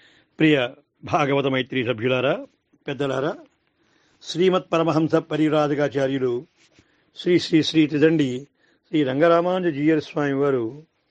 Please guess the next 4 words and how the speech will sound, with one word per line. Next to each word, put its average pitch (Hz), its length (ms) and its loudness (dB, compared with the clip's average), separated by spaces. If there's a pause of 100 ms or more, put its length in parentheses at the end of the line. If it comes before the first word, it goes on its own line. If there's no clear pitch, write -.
(360)
అత్యంత 196 500 0
ఆసక్తితో 151 760 0 (800)
పవిత్రమైన 190 560 0
ఈ 143 580 0